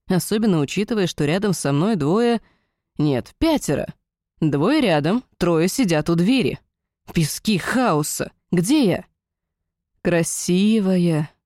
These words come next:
протянул отвратительный человеческий голос.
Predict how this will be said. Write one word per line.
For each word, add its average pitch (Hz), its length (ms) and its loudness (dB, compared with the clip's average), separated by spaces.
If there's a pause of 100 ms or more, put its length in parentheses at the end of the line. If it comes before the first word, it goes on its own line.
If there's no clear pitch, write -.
(360)
протянул 180 520 0
отвратительный 175 720 0
человеческий 151 680 -2
голос. 165 480 -4